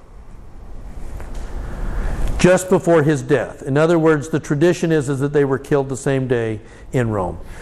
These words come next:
We talk about Paul, we talk about Peter. The tradition in the early church was that Peter's wife also died that day. I did not know that. "Such was the marriage of the blessed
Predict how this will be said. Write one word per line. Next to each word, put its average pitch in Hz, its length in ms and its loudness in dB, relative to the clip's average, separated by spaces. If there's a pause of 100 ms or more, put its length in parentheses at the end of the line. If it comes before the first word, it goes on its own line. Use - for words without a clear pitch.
(180)
We 151 80 4
talk 170 280 4
about 180 320 4
Paul, 143 500 2 (160)
we 135 100 -2
talk 139 280 0
about 135 320 -2
Peter. 131 480 -2 (500)
The 156 80 6
tradition 151 540 0
in 170 60 2
the 165 120 2
early 156 220 4
church 147 420 -2
was 131 320 2
that 123 300 -2
Peter's 139 680 0 (240)
wife 135 340 2
also 127 320 0
died 104 280 -6
that 92 180 -8
day. - 180 -10 (1300)
I 127 160 4
did 113 220 -4
not 139 260 0
know 139 180 2
that. 104 220 -8 (460)
"Such 185 380 2
was 175 140 2
the 165 120 0
marriage 156 420 0
of 139 60 0
the 139 80 -2
blessed 165 500 0